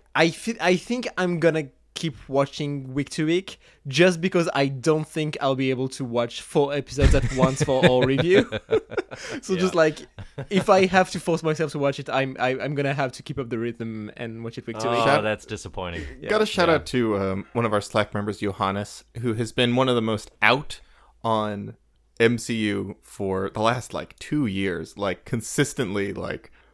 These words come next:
Speaker 2: Early.
Speaker 3: pretty down
Speaker 2: Early
Speaker 3: on
Speaker 2: on the out,
Speaker 3: movies
Speaker 2: yeah.
Speaker 3: and the shows, very out of it, and is, like, the only person in the Slack who's like, "Yeah, I think it's pretty good." <laughs>
Speaker 2: That's
Speaker 3: I'm
Speaker 2: funny,
Speaker 3: like
Speaker 2: 'cause that's how I feel compared to you two, and in the first
Speaker 3: Yeah.
Speaker 2: ep, I was, I had a similar reaction. That's interesting.
Speaker 1: Yeah.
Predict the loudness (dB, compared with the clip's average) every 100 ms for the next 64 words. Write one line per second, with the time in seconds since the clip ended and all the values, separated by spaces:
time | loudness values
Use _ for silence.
0 | _ -4 -2 0 4 4 4 4 4 4
1 | 4 2 0 2 2 2 2 0 -2 -8
2 | -6 -6 -2 2 4 4 2 -4 -12 2
3 | 8 10 10 6 4 4 2 0 -2 -18
4 | _ -2 -2 0 -2 0 -2 -2 -4 -10
5 | -2 0 0 -2 -2 -4 -6 -6 -8 -6
6 | -6 -6 -8 -6 -8 -10 -12 -10 -10 -12
7 | -10 -10 -10 -10 -8 -4 0 2 2 0
8 | -2 -4 -4 -2 -2 2 4 6 4 2
9 | 0 4 6 6 6 4 4 0 -2 -2
10 | -2 -2 -6 -8 -8 -6 -4 -4 -6 -6
11 | -6 -6 -6 -6 -2 0 -2 -2 -4 -4
12 | -6 -8 -8 -6 -6 -8 -10 -10 -10 -10
13 | -10 -12 _ _ _ -10 -6 -6 -8 -16
14 | -20 -20 _ -20 -16 -16 -16 -20 -20 -18
15 | -18